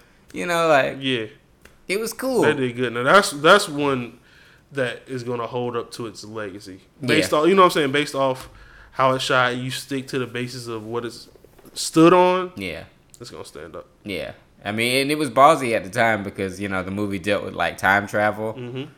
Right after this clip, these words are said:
Speaker 1: So it pretty much was saying that everything that happened in the T V show happened, but now it's an alternate reality, so they can do whatever the fuck they want. And that pissed off, like, a lot of the fans, but regular people were like,
Speaker 2: It
Speaker 1: "Oh, this
Speaker 2: worked.
Speaker 1: is cool."
Speaker 2: It worked.
Speaker 1: Yeah, it was cool.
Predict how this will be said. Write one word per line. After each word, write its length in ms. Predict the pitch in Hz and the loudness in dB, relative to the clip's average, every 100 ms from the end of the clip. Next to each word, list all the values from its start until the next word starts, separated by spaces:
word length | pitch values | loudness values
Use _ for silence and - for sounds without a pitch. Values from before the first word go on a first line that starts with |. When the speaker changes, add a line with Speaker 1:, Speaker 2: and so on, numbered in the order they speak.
| _ | _
Speaker 1:
So 240 | - 117 113 | 0 2 2
it 240 | 110 - - _ _ | 0 -6 -20 _ _
pretty 200 | - 139 | -2 0
much 260 | 131 123 120 | 2 0 -4
was 140 | 113 101 | -8 0
saying 360 | 117 120 117 | 4 4 2
that 140 | 110 101 | 0 2
everything 380 | 113 110 113 | 0 -2 -4
that 100 | 107 | -4
happened 380 | 110 110 - 107 | 0 -2 -2 -6
in 100 | 101 | -6
the 80 | 98 | -6
T 200 | - 113 | -4 -4
V 160 | 104 104 | -2 -6
show 400 | - 104 101 98 _ _ _ _ _ - | -4 -2 -4 -8 _ _ _ _ _ 0
happened, 460 | 123 127 123 117 | 4 4 2 -4
but 240 | 101 98 101 | -2 -4 -2
now 220 | 101 101 | 0 0
it's 80 | 98 | 2
an 60 | 95 | 2
alternate 360 | 104 - 101 | 2 0 -8
reality, 380 | 90 98 101 101 | 0 2 4 2
so 160 | 98 98 | -2 -2
they 120 | 98 | -2
can 100 | 95 | -2
do 120 | 107 | 0
whatever 220 | 101 101 | 0 0
the 60 | 98 | -4
fuck 200 | 95 - | -10 -8
they 100 | 98 | -6
want. 360 | 98 104 107 110 - | -4 -4 -6 -8 -10
And 140 | 107 | -4
that 140 | 107 107 | -2 -2
pissed 220 | 113 104 | -6 -2
off, 180 | 104 101 | 0 0
like, 160 | 92 90 | -2 -2
a 60 | |
lot 180 | 90 90 | -2 -2
of 100 | 85 | -4
the 160 | 85 85 _ _ _ _ _ _ _ | -10 -12 _ _ _ _ _ _ _
fans, 460 | - 117 120 120 123 | -6 0 2 2 0
but 160 | 104 98 | 0 2
regular 280 | 127 120 | 2 2
people 200 | 110 117 | 0 -2
were 100 | 104 | -2
like, 180 | 98 90 120 | -2 -2 4
Speaker 2:
It 20 | |
Speaker 1:
"Oh, 140 | 135 | 4
this 80 | 143 | 4
Speaker 2:
worked. 100 | 101 | 0
Speaker 1:
is 60 | 104 | -8
cool." 340 | 180 151 101 - | -8 -8 -10 -14
Speaker 2:
It 60 | |
worked. 280 | 98 90 - _ _ | -12 -12 -16 _ _
Speaker 1:
Yeah, 100 | - | -2
it 60 | 113 | -2
was 100 | 143 | -2
cool. 300 | 190 147 | -8 -8